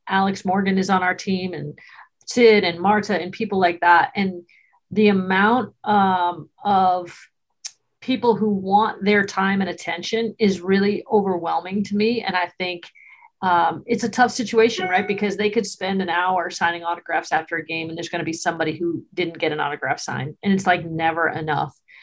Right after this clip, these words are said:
And so to me, it's, it's really impressive to see how our players and the players around the league, um, handle the fans, because,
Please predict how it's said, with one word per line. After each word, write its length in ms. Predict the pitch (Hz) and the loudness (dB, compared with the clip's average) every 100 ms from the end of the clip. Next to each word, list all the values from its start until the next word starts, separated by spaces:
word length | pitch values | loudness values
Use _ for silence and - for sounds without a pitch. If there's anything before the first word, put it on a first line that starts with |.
| - - - | -20 -20 -12
And 180 | 180 190 | -6 -2
so 200 | - 196 | 0 0
to 160 | 190 196 | 0 -2
me, 360 | 185 220 202 | 2 4 4
it's, 280 | 175 - - | 2 0 -8
it's 280 | - 190 - | -10 -12 -12
really 640 | 175 190 196 196 185 175 - | -2 2 4 4 4 -2 -6
impressive 720 | 190 - 180 175 - 170 151 | -8 -4 -2 0 -2 -6 -8
to 100 | 175 | -10
see 640 | - - 180 180 170 - - _ | -8 -6 -4 -2 -2 -4 -14 _
how 580 | - 190 180 175 160 - | -6 0 4 6 4 2
our 180 | 175 175 | 0 -2
players 640 | - 175 170 165 160 160 - | -2 -6 -4 -2 -4 -6 -8
and 180 | 190 190 | 0 0
the 60 | 180 | 0
players 360 | 196 175 175 | 0 0 0
around 160 | 170 160 | 0 -2
the 60 | |
league, 400 | 156 160 160 156 _ - - - | -2 0 0 -2 _ -20 -20 -14
um, 260 | 165 156 156 | -4 -4 -4
handle 380 | 190 190 175 170 | -2 -2 0 -4
the 80 | |
fans, 460 | 151 170 170 156 156 | -4 -6 -4 -4 -6
because, 540 | - - 165 151 156 | -10 -8 -4 -4 -6